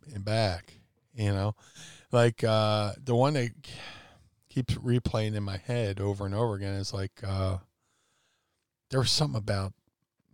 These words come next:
you know, death matches or something. And I was like, "Man, I w-," I said, "Man, I really wish they wouldn't do it." And somebody was like, "Oh, look at the guy from E C W." Blah, blah, blah. It's like, "Well, yeah, I was in E C W. How do you think I formed that opinion?" You know?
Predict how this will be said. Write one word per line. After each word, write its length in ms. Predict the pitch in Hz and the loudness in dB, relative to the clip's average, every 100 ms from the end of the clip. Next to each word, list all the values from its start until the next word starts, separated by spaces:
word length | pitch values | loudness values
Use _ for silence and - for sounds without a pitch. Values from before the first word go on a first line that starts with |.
| 131 | -6
you 100 | 110 | -4
know, 280 | 101 98 95 _ | -2 -4 -8 _
death 280 | 113 110 - | 2 2 0
matches 480 | 92 92 - 95 | -2 -2 -4 -6
or 100 | 92 90 | -6 -6
something. 420 | - 92 95 95 | -4 -6 -6 -8
And 100 | 98 | -4
I 40 | 95 | -4
was 100 | 95 | -4
like, 100 | 107 | -8
"Man, 260 | 101 101 98 | -4 -4 -2
I 40 | |
w-," 160 | 101 87 - _ _ _ _ _ _ _ _ _ | -4 -6 -12 _ _ _ _ _ _ _ _ _
I 60 | - | -4
said, 360 | - 104 101 | -2 0 -2
"Man, 140 | 113 113 | -2 0
I 60 | |
really 300 | 107 120 120 | 2 4 4
wish 180 | 110 107 | 2 0
they 100 | - | 0
wouldn't 260 | 104 98 101 | 0 -2 0
do 180 | 107 104 | 2 2
it." 60 | |
And 100 | 92 | -2
somebody 180 | 92 104 | -4 -4
was 80 | 98 | -4
like, 120 | 98 135 | -6 -4
"Oh, 240 | 139 113 | -2 0
look 100 | 123 | 0
at 80 | 123 | 0
the 80 | 120 | -2
guy 300 | 117 120 120 | 0 2 2
from 200 | - 113 | 0 -2
E 100 | 113 | -2
C 140 | - 104 | -2 -2
W." 300 | 113 123 104 | 0 0 0
Blah, 100 | 104 110 | 0 0
blah, 240 | 107 107 | 0 0
blah. 260 | 110 113 101 - - - _ | 0 0 -2 -6 -20 -20 _
It's 120 | - | -2
like, 120 | 127 | 0
"Well, 180 | 156 151 | 0 4
yeah, 200 | 170 151 | 8 10
I 40 | 120 | 10
was 120 | 123 | 8
in 100 | 139 | 6
E 80 | 113 | 4
C 140 | - | 2
W. 240 | 104 101 104 | -2 2 2
How 100 | 120 | 2
do 100 | 127 | 2
you 60 | |
think 180 | 123 135 | 0 -2
I 60 | 107 | -2
formed 340 | - 120 139 | 0 0 0
that 140 | 98 92 | -2 -4
opinion?" 480 | - 95 90 90 90 _ _ - - _ _ | -6 -6 -6 -8 -12 _ _ -20 -20 _ _
You 120 | 101 | -2
know? 200 | 95 104 | 0 0